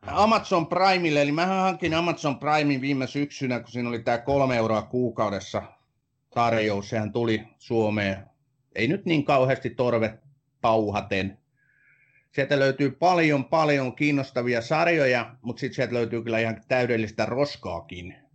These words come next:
<laughs> Mut, mutta yksi todella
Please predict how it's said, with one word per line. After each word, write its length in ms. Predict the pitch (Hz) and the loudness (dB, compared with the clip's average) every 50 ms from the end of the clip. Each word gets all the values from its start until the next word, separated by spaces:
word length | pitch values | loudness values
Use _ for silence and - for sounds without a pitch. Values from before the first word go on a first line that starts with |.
| 147 - _ _ - - | -20 -20 _ _ -8 -8
<laughs> 520 | 254 - - 330 - - - 247 - - - | -6 -4 -2 -4 -4 -2 -4 -6 -6 -4 -2
Mut, 200 | - - 123 - - - - _ _ _ _ _ - | -4 -4 -4 -6 -14 -20 -20 _ _ _ _ _ -6
mutta 420 | 113 135 139 139 - - 147 135 - | -4 -2 -2 -2 0 0 0 0 0
yksi 340 | 139 170 196 202 - - - | 0 -2 -2 -2 -6 -10 -4
todella 600 | - 180 180 185 180 160 147 139 131 123 120 113 | 0 2 4 4 4 4 4 4 4 4 2 0